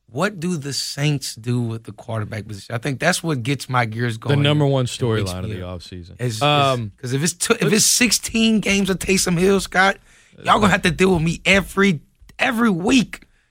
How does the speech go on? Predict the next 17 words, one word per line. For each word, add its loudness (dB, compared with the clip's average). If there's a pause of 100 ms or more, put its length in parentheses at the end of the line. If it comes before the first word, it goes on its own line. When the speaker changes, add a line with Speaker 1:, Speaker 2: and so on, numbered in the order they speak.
(160)
Speaker 1:
every 4
week. 2 (2000)
And 2
I 4
love -2
it. -14 (260)
I 4
love 0
it. -10 (240)
'Cause -6
I 4
ain't 0
gonna, 0
it's, -4
uh, -4 (400)
the, -4
the, -4